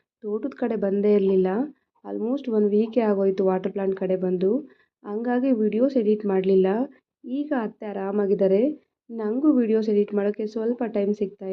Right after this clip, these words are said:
ಇದೆ. So ಲೇಟಾಗಿ ವಿಡಿಯೋಸ್ ಎಡಿಟ್ ಮಾಡಿ ಅಪ್ಲೋಡ್ ಮಾಡ್ತಾ ಇದ್ದೀನಿ.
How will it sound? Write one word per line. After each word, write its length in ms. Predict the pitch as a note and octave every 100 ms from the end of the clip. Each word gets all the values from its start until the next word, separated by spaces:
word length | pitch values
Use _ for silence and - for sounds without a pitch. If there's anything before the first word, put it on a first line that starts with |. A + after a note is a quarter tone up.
| F#3+
ಇದೆ. 180 | F#3+ C4 D4+ _ _ _
So 60 | B3+ A#3 A3
ಲೇಟಾಗಿ 400 | A3 A#3+ C4+ A#3+
ವಿಡಿಯೋಸ್ 240 | G#3+ G#3+ A3
ಎಡಿಟ್ 180 | G3+ G3+ G3+
ಮಾಡಿ 140 | G3 F#3+
ಅಪ್ಲೋಡ್ 280 | G3 F#3+ F#3+
ಮಾಡ್ತಾ 240 | F#3+ F3+ F#3+
ಇದ್ದೀನಿ. 280 | F#3+ F#3+ G#3